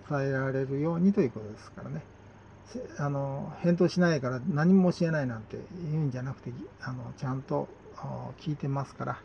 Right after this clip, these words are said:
ね。えー、録画の方にどんどん、どんどん抜けてるものは、あの、説明していきます。そういうことでね、えー、録画のテレビで、あの、全部内容を記載してますから、質問はね、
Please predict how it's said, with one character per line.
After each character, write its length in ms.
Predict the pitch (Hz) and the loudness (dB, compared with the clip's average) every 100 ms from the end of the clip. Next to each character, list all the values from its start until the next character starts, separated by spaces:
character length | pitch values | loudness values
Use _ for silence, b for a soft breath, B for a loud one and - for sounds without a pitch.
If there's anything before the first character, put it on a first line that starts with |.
| - - - | -18 -20 -10
ね。 140 | 156 156 - - - - B B B B B B B - - | -8 -8 -10 -20 -20 -20 B B B B B B B -16 -2
え 420 | 190 180 170 170 | 4 6 6 4
ー、 40 | 165 | 4
録 200 | 160 165 | 2 4
画 80 | 156 | 4
の 100 | 143 | 4
方 120 | 170 | 2
に 120 | 135 | 2
ど 120 | 151 | 2
ん 80 | 143 | 2
ど 80 | 147 | -2
ん、 180 | 202 170 | -6 -2
ど 80 | |
ん 20 | 180 | 0
ど 400 | 180 151 202 165 | 0 0 -2 0
ん 80 | 151 | 4
抜 40 | |
け 100 | 151 | 4
て 100 | 160 | 2
る 60 | 160 | 4
も 100 | 202 | 4
の 100 | 175 | 4
は、 340 | 131 127 131 165 | 2 -2 -6 -8
あ 80 | 139 | -8
の、 380 | 127 123 123 131 | -6 -8 -10 -10
説 260 | 143 127 127 | -10 -8 -8
明 100 | 117 | -8
し 60 | |
て 120 | - | -8
い 40 | 127 | -8
き 100 | 127 | -8
ま 160 | 117 | -10
す。 160 | - - - - - | -12 -18 -20 -20 -8
そ 60 | 139 | -4
う 20 | |
い 60 | 143 | -4
う 20 | |
こ 120 | 143 | -6
と 60 | - 120 | -8 -12
で 100 | 131 | -12
ね、 80 | - - - - | -12 -14 -16 -10
え 320 | - 65 64 - - - - - - - - - - | -8 -8 -8 -8 -8 -10 -18 -20 -20 -20 -20 -20 -8
ー、 60 | 147 | -2
録 160 | 139 147 | -2 0
画 80 | |
の 140 | 143 135 | 0 0
テ 140 | 143 | 0
レ 60 | 143 | 0
ビ 120 | 185 | 4
で、 320 | 226 202 143 135 | 6 6 4 -2
あ 80 | |
の、 480 | 135 127 123 123 - - - - - | -2 -2 -4 -6 -8 -10 -10 -10 -2
全 160 | 151 131 | 0 2
部 80 | |
内 280 | 135 139 143 | 0 0 2
容 120 | 143 | 0
を 40 | 135 | -2
記 120 | - | -4
載 200 | - 156 | -2 -2
し 40 | |
て 140 | - 160 | 0 -2
ま 140 | 160 | -2
す 100 | - | -4
か 80 | 120 | -8
ら、 140 | 107 - - - | -10 -12 -18 -20
質 200 | - - | -16 -2
問 180 | 147 123 | 0 2
は 80 | 120 | 0
ね、 140 | 160 | -4